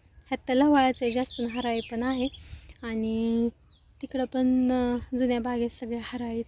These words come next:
हराळी. त्याच्यामुळे आम्ही एवढं खुरपायच्या नादीच लागत नाही, तणनाशक मारायचं.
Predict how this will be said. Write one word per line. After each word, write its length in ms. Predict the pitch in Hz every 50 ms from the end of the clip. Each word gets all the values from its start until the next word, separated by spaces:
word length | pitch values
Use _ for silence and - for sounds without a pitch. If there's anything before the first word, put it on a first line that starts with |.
| -
हराळी. 300 | - - 240 220 208 202 - - - _ - - - - - _ _ -
त्याच्यामुळे 320 | 247 220 247 240 247 254
आम्ही 200 | 254 254 254 254
एवढं 200 | 254 247 247 247 240
खुरपायच्या 460 | - 285 285 277 - 247 240 - 254 247
नादीच 220 | 247 233 233 226 -
लागत 380 | 254 247 247 220 226 - -
नाही, 140 | 226 226 240 - - - - - - - - - -
तणनाशक 420 | 262 247 240 233 233 233 - 247 226 -
मारायचं. 520 | 247 254 254 247 240 226 220 - - 254